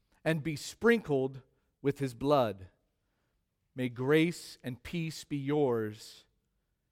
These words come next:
in the fullest measure." On September second,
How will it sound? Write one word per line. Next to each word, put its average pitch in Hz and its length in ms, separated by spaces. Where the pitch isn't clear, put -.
in 143 200
the 127 100
fullest 123 640
measure." 101 520
On 160 60
September 208 560
second, 175 760